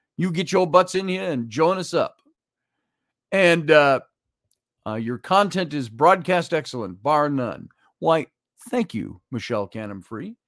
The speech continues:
Hopefully my broadcast itself physically is excellent tonight. We've been having, uh, we had to call in the other day. We had, uh, internet problems here. So I broadcast over the internet,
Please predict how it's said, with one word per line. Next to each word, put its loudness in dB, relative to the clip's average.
Hopefully 2
my 4
broadcast 2
itself -4
physically -8
is -4
excellent -6
tonight. -14
We've -10
been -4
having, 0
uh, -4
we 2
had 4
to -4
call 4
in -4
the -2
other -4
day. -10
We -8
had, -10
uh, -8
internet -2
problems -4
here. -16
So -2
I 4
broadcast 2
over 0
the -4
internet, -10